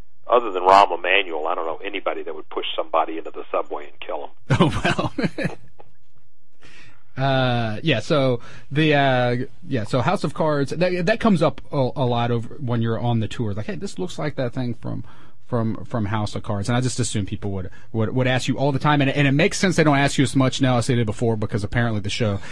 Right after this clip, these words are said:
Speaker 2: is not near as good as it was a couple of seasons ago. A lot of
Speaker 1: No,
Speaker 2: people
Speaker 1: uh, the
Speaker 2: dropped
Speaker 1: first two seasons I was riveted,
Speaker 2: Mm-hmm.
Speaker 1: and, and I hadn't seen it, and I'd heard about it,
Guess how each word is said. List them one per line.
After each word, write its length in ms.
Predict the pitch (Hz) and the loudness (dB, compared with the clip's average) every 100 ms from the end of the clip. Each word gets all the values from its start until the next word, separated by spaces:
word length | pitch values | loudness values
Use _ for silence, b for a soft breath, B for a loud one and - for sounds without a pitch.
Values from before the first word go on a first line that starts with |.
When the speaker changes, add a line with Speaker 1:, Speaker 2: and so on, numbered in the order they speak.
| B - | B -2
Speaker 2:
is 140 | 110 | 2
not 180 | 127 120 | 4 2
near 380 | 131 143 226 220 | 2 2 6 6
as 160 | 175 123 | 4 4
good 160 | 151 | 4
as 120 | 123 | 4
it 120 | 120 110 | 2 2
was 440 | 120 107 92 - b b b | 2 0 -2 -6 b b b
a 140 | 113 110 | -4 -2
couple 300 | 117 107 104 | -2 -2 -4
of 80 | |
seasons 440 | - 101 98 92 90 | -2 -4 -4 -4 -6
ago. 300 | 90 87 76 | -8 -8 -6
A 40 | 110 | 0
lot 120 | 113 | 8
of 40 | |
Speaker 1:
No, 60 | 143 | 10
Speaker 2:
people 120 | 127 | 12
Speaker 1:
uh, 100 | 131 | 10
the 100 | 147 - | 6 6
Speaker 2:
dropped 100 | 214 208 | 4 4
Speaker 1:
first 100 | - | -2
two 120 | 165 - | -4 -2
seasons 320 | 139 131 98 | -2 -2 6
I 100 | 113 | 6
was 140 | 107 87 | 6 0
riveted, 420 | 98 117 98 - - - - - | -2 0 -2 -8 -8 -8 -8 -4
Speaker 2:
Mm-hmm. 60 | 110 | -4
Speaker 1:
and, 160 | 90 | -2
and 140 | 98 101 | -2 2
I 100 | 104 | 6
hadn't 180 | 135 - - | 6 4 -2
seen 140 | 117 | 0
it, 180 | 113 101 | 0 -2
and 20 | |
I'd 140 | 85 | 0
heard 180 | 104 113 | 2 2
about 280 | 110 104 | 4 4
it, 80 | 104 | 4